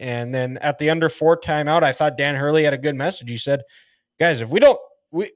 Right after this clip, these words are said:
if we don't turn the ball over and take care of it and take good shots, we're gonna wi-, we're gonna be national championships." And that's exactly what happened. They dominated the final four minutes and ended up stretching the lead from six to it being a seventeen point game.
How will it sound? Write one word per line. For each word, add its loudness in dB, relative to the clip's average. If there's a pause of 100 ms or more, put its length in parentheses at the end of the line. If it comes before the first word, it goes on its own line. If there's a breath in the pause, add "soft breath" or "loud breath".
(120)
if -10
we 2
don't 4
turn 2
the 0
ball 6
over 2 (1000)
and -6
take 0
care 2
of 0
it 4 (260)
and -8
take 0
good -2
shots, -2
we're -2
gonna 0
wi-, -2 (100)
we're -2
gonna 2
be -2
national -2
championships." -4
And -4
that's 0
exactly 0
what 2
happened. 0
They -6
dominated 0
the 0
final 0
four 0
minutes -6
and -10 (480)
ended 0
up 4
stretching -2
the -2
lead -4
from -4 (100)
six -8
to -4 (580)
it -4
being -4
a -2
seventeen -6
point -2
game. -4